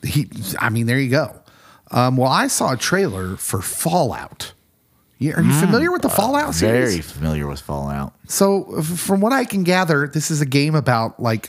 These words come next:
Speaker 1: a post-nuclear world where everybody lives in underground bunkers.
Speaker 2: Kinda, yeah. Mm-hmm.
Speaker 1: Yeah,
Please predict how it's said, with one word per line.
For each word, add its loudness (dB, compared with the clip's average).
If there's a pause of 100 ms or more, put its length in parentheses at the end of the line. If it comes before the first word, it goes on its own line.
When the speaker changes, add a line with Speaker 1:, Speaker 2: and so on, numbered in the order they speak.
Speaker 1:
a -8
post-nuclear 0
world 0
where 2
everybody 0
lives 0
in 0
underground -2
bunkers. -6 (1500)
Speaker 2:
Kinda, -2
yeah. -4 (160)
Mm-hmm. -2
Speaker 1:
Yeah, 2